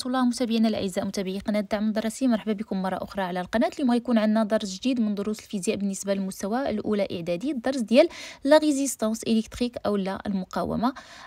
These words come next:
الكهربائية. بالنسبة لباقي دروس، يعني، الأولى إعدادي، كنخليها لكم دائمًا في الرابط أسفل الفيديو، كذلك، آه، الرابط ديال الفروض الثانية ديال الدورة الثانية، كلها غنخليها لكم في الرابط أسفل الفيديو، سواء في الفرنسية أو لا الرياضيات أو لا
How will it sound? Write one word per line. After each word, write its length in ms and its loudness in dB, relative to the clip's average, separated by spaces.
الكهربائية. 680 0
بالنسبة 380 4
لباقي 320 4
دروس، 480 0
يعني، 320 2
الأولى 380 4
إعدادي، 460 0
كنخليها 340 4
لكم 200 0
دائمًا 320 4
في 100 -10
الرابط 340 -2
أسفل 300 -4
الفيديو، 340 -4
كذلك، 460 0
آه، 300 2
الرابط 300 2
ديال 180 2
الفروض 340 0
الثانية 520 2
ديال 220 2
الدورة 300 -2
الثانية، 460 -2
كلها 280 0
غنخليها 480 0
لكم 300 -2
في 140 -6
الرابط 360 -2
أسفل 200 -4
الفيديو، 420 -4
سواء 240 -4
في 160 -10
الفرنسية 760 -4
أو 100 -2
لا 120 -2
الرياضيات 540 -2
أو 140 0
لا 120 2